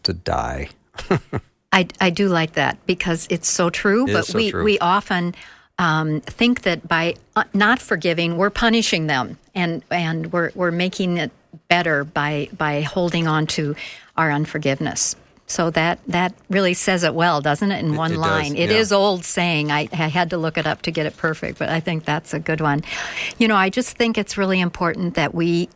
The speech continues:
Speaker 2: have a checkup where we are at w-, in our forgiveness. Maybe we need to revisit this today.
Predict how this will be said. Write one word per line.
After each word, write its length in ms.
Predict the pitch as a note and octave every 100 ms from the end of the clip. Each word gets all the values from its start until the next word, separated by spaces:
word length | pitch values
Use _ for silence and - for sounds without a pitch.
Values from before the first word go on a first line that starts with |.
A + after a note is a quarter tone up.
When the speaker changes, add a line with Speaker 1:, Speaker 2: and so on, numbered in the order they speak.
| -
Speaker 2:
have 260 | - F3 D#3+
a 80 | D#3+
checkup 440 | - G#3 - D3+ - _ _ _
where 240 | F#3 F#3+
we 160 | F#3+ E3+
are 160 | D#3+
at 260 | D#3+ D3+ - -
w-, 160 | F3+ - _ _ _ _
in 140 | F3 D#3+
our 100 | D3
forgiveness. 720 | - D#3 D3 C#3 A#2+ - - - - _ _ -
Maybe 340 | E3+ F3 F#3+
we 140 | F#3
need 240 | F3+ F3+ E3
to 80 | E3+
revisit 540 | F3 D#3+ D#3 F3+ E3
this 220 | C#3 -
today. 420 | - D#3 D3 C#3